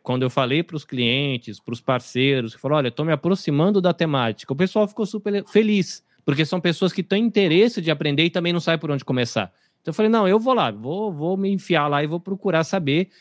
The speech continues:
e o que eu conseguir de informação eu divido com vocês." Então acaba sendo a questão da redinha aí do Web para Todos, né?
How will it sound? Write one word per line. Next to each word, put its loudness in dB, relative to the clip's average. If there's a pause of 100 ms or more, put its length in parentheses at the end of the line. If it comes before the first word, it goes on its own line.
(140)
e 2
o 2
que 2
eu 2
conseguir -2
de 0
informação -2
eu 0
divido -2
com 0
vocês." 0
Então -2
acaba -2
sendo 0
a 2
questão -2
da 2
redinha 0
aí 0
do 0 (220)
Web 2
para -2
Todos, -4
né? 0